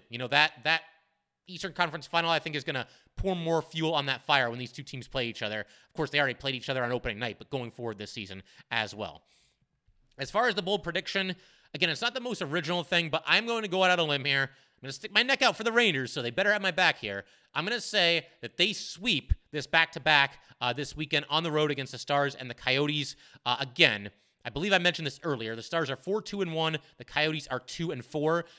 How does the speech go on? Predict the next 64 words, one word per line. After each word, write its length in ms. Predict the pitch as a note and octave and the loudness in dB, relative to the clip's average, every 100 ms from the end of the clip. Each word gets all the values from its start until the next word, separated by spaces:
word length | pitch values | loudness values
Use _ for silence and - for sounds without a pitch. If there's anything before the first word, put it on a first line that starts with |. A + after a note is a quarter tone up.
| _ - | _ 0
But 80 | D3 | 2
I 80 | |
just 180 | F3+ G#3 | 2 -2
think 140 | G#3+ F#3+ | -6 -4
the 80 | |
Rangers 320 | F3 F#3+ F#3+ D#3+ | -2 -2 -2 -4
are 60 | |
due. 440 | C3+ D#3+ F3+ G#3 F#3+ - - | -2 2 2 0 -4 -10 0
I 100 | D3 | 0
think 160 | D3+ D3+ | 0 -6
they're 80 | D#3 | -4
gonna 160 | C#3 | -4
snap 280 | - C#3 B2 | 0 0 4
out 160 | C#3 E3 | 4 6
of 80 | |
it. 200 | F3 F3 - - - | 4 2 -4 -16 -2
Uh, 100 | B2+ | -2
the 100 | C#3+ | 0
fact 260 | - D#3+ D#3 | 2 2 2
that 100 | D#3 | -4
they 80 | |
have 160 | C3+ D3 | -2 -2
a 40 | |
day 200 | B2+ D3+ | 0 4
off 240 | D3+ C#3+ - | 4 4 2
Thursday 560 | D3+ C#3+ D#3+ D3+ C#3+ - - | 0 0 2 4 2 -4 -8
and 160 | A2+ A2 | -8 -8
Friday 680 | - - C#3 C#3 E3 G3 - - | -8 4 6 6 6 2 -4 -10
is 140 | D#3 | -10
probably 360 | - F3 E3+ F3+ | -2 0 2 2
a 40 | |
good 180 | E3+ F3 | 2 -2
thing. 280 | - F#3+ G#3+ | 0 -2 0
You 80 | D3+ | -4
know, 60 | |
you 100 | C3+ | -4
can 100 | B2+ | -2
get 120 | D3 | -2
a 40 | D3+ | 0
little 140 | E3 | 0
bit 100 | D#3+ | 0
of 60 | D3+ | -2
a 60 | |
mental 340 | B2+ C3+ D3 E3+ | 0 -2 0 -2
break. 340 | D3+ F3 F#3+ | 2 2 2
And 140 | B2 A#2+ - - | -4 -8 -18 -8
honestly, 400 | C#3 A#3 - G#3+ | -2 -2 0 0
I'm 120 | D#3+ | 0
not 180 | F3+ D#3+ | 0 -2
sure. 200 | - F3+ | -4 -2
I 40 | D3+ | -2
didn't 160 | D3+ | -2
check 180 | F3 - | -6 -8
Twitter 300 | - E3 E3 | -4 0 0
if 80 | - | 0
the 80 | A#2+ | -6
Rangers 280 | D#3 C#3+ | -4 -6
are 60 | B2+ | -6
playing 460 | - - C#3+ C#3+ C#3 - _ - | -8 -2 0 0 -4 -12 _ -4
or 300 | C3+ A#2+ A#2+ | -4 -4 -4
practicing, 460 | - F#3+ - - A#2+ | 4 4 4 -10 -2
rather, 340 | B2 A#2+ A#2+ | 0 0 -2
on 140 | A2+ A2 | -6 -6
Thursday. 640 | - F3+ C#3+ - A2 | 0 2 2 0 -2